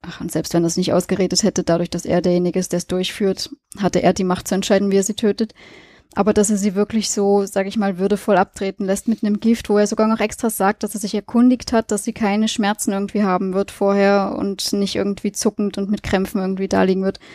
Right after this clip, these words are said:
fand ich sehr stark und ja, wäre wieder die Richtung von wegen der gute Jamie, aber ja,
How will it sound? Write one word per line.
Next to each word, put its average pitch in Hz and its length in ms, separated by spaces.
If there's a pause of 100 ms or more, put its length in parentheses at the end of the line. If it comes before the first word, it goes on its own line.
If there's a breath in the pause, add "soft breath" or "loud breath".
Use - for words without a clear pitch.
(340 loud breath)
fand 208 280
ich 185 100
sehr 185 240
stark 185 480
und 185 320
ja, 180 260
wäre 180 240
wieder 180 320
die 196 160
Richtung 185 380
von 180 180
wegen 185 200
der 185 100
gute 196 280
Jamie, 185 460
aber 190 240 (720 loud breath)
ja, 170 220